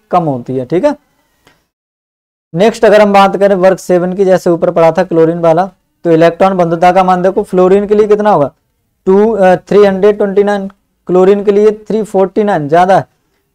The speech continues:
bromine के लिए थ्री, थ्री ट्वेंटी फ़ोर, iodine के लिए टू नाइंटी फ़ाइव और एटोनियम के लिए आपका हो जाएगा टू सेवेंटी, ठीक है।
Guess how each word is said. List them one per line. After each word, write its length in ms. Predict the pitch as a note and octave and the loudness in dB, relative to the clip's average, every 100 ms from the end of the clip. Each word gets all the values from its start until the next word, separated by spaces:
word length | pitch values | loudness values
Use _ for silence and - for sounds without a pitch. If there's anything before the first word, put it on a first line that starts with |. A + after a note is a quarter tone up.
| C#3+ | -6
bromine 400 | D#3 F#3+ G3+ G3+ | -2 0 -2 -2
के 100 | G#3 | 0
लिए 160 | G#3+ | 0
थ्री, 360 | G3+ G3+ G#3 F#3+ | 0 0 0 -4
थ्री 240 | - G3+ | -2 0
ट्वेंटी 360 | G#3 G3 F#3+ G#3 | 0 -2 -4 -4
फ़ोर, 300 | - G#3 G#3 | 0 0 0
iodine 360 | E3+ E3+ F#3 G3 | 0 0 0 -2
के 100 | G3 | 0
लिए 120 | G#3 | 0
टू 300 | G3+ G3+ G3+ | 0 -2 0
नाइंटी 380 | G3 F3+ F3 G3 | 0 -2 -2 -4
फ़ाइव 320 | G3 F#3+ G3 - _ _ _ D#3+ | 0 0 0 -6 _ _ _ 0
और 340 | E3+ G#3+ - _ _ _ _ _ _ _ _ _ _ _ F3+ | 2 2 -4 _ _ _ _ _ _ _ _ _ _ _ -2
एटोनियम 420 | E3 F#3 G3+ G3 | 0 0 -2 0
के 100 | G#3 | 0
लिए 200 | G3+ G3+ | 2 2
आपका 280 | F#3 F#3 G3 | 0 0 -2
हो 60 | |
जाएगा 220 | F3 F3+ | 0 -2
टू 320 | G#3+ - F#3 F3+ | -4 -2 -2 -2
सेवेंटी, 440 | D3+ C3+ B2+ C#3+ | -4 -6 -6 -4
ठीक 160 | E3 | -4
है। 60 | B3+ | -4